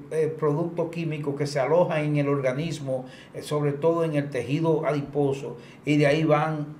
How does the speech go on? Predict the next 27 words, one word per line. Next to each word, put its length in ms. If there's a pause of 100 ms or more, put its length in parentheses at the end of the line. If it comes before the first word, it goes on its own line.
(120)
modificando 1160 (300)
el, 440
el 160
organismo 800
y 100
creando 640
condiciones 580
para 240 (140)
enfermedades 720
futuras. 720 (440)
Nosotros 560
que 380 (240)
hicimos 800 (400)
nuestra 420
tesis 320
de 120
grado 560
en 200
el, 300
de 80
impacto 580
socioeconómico 960
sobre 280
el 60
uso 220
de 60
pesticidas 720